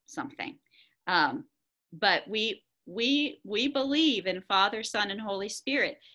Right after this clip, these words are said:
And we've talked about in the Trinity Week that they're in this dance together, right? And I would also kind of put it in really crass language of they rub against each other. They cannot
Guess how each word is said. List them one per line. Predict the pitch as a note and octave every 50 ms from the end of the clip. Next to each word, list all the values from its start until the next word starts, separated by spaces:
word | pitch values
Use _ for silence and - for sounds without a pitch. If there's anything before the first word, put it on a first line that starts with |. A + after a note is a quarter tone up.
| - -
And | F#3+ G3
we've | F#3+ F#3 -
talked | - A#3+ G3 G#3+ - -
about | - G3+ F3+ F3+ - -
in | G3 G#3
the | F#3+
Trinity | F#3 - - A#3 A#3 A#3 G3+ F#3
Week | F3 E3+ E3 -
that | - E3 -
they're | F3+ E3+ - -
in | A3 A#3 A#3+
this | A3 - -
dance | E3+ D#3+ - F#3 F#3 G3+ A3+ A3+ - - -
together, | - G3+ F#3 G3+ G#3+ A#3 A#3 F3+ C#3+ B2 - - _ _ -
right? | E3 F3 F#3 G#3+ C4 C#4+ - _ _ - - _ _ -
And | F3 F#3+ G3
I | G3+ A3+ A#3+
would | A3 G3
also | G3+ G#3+ A3+ - - - A3+ G#3 G3 _ _ -
kind | - A3+ G#3 F#3
of | F#3+ F#3+ -
put | - G#3+
it | G3 - -
in | F#3 F3+ F3
really | F3+ F#3 F3+ F3
crass | - - G#3 F3 F3+ G#3 A#3 - -
language | F#3 F3 F3 E3 E3+ F3 E3+ F#3
of | F3 E3+ - _ _ _ _ _ _ -
they | F#3 G3+ A3
rub | A#3 A3 A#3+ B3+ C4 B3+
against | B3+ - - F#3+ F#3+ A#3 C4 B3+ - -
each | F#3 F3+ - - F3+
other. | D3 D3 D3 - - - _ _ _ _ _
They | E3+ G#3+ A#3+ A#3+
cannot | - D4 C4+ A#3+ A3 G#3+ G#3+ A3+ A#3 A#3+ A#3+ A3+ G3+ F3+